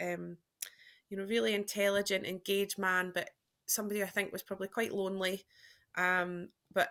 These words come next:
felt that football was the thing he could have a conversation about. So he stayed past the end, and in conversation with the guys at Hibs,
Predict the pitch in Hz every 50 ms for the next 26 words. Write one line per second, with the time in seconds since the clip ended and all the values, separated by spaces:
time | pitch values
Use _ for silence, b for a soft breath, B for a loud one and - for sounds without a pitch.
0 | - - - - 202 190 - - - - - - - - - - 190 190 190 -
1 | 190 185 - 202 196 202 190 - - 202 - 202 196 202 196 - 208 202 208 202
2 | - - 214 202 - - 208 196 185 175 165 160 - - 190 - - - 247 240
3 | 233 226 - - 220 202 202 - - - 180 175 175 175 175 175 175 - B B
4 | B B B B B B B B B _ - 202 214 220 214 214 - 254 247 247
5 | 233 220 - - 202 202 - - 202 196 190 196 196 185 185 196 - - - 226
6 | 240 208 180 - - - -